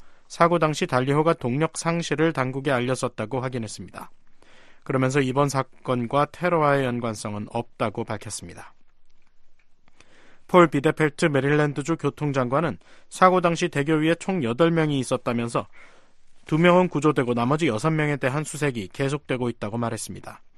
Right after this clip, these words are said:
구조에는 잠수부, 보트, 항공기, 적외선 장비 등이 동원되고 있다고 언론들은 전했습니다. 프란시스 스콧 키 브릿지는 천구백칠십칠 년에 지어진 길이 약 이점오 킬로미터의 트러스 구조 대교로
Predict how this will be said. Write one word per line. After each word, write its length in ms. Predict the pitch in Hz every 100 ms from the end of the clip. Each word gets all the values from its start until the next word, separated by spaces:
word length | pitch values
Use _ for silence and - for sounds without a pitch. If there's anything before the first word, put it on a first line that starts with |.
| - - - -
구조에는 560 | - 127 135 131 151 160
잠수부, 540 | 127 127 139 120 92 -
보트, 360 | 117 - -
항공기, 680 | 104 127 151 139 127 110 87
적외선 440 | 117 127 135 139
장비 260 | 127 120 117
등이 240 | 120 135 -
동원되고 460 | 131 123 120 117
있다고 400 | 107 123 123 107 - - -
언론들은 500 | 123 123 120 107 117
전했습니다. 640 | 120 110 - 95 - - - - - - - - - - - -
프란시스 520 | 160 160 165 151 160
스콧 300 | - 160 -
키 140 | - 160
브릿지는 640 | 147 147 - 156 160 90
천구백칠십칠 960 | - 165 165 151 151 - 165 - - 185
년에 240 | 180 160
지어진 400 | 143 135 131 170
길이 240 | 160 139 147
약 180 | 143 127
이점오 420 | 123 139 135 123
킬로미터의 640 | - 151 143 123 - 92 -
트러스 380 | 160 165 -
구조 240 | - 123 123
대교로 400 | 110 131 143